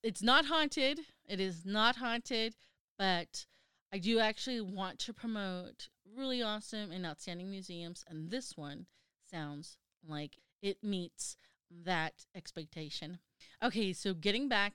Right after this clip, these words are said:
to the haunted and the cool, cool kids place.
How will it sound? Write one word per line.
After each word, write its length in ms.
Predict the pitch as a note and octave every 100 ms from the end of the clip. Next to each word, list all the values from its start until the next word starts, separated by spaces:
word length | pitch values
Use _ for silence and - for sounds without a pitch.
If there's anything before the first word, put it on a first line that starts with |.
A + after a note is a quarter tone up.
| _
to 520 | - B3+ C4 C4+ C4+ B3+
the 120 | B3
haunted 720 | F3+ G3 G3+ A3+ G3+ G3+ G3
and 160 | G3 G3+
the 60 |
cool, 340 | - F3+ F3 E3+ _ _
cool 160 | - G3+
kids 320 | - G3 -
place. 540 | - E3+ E3+ - -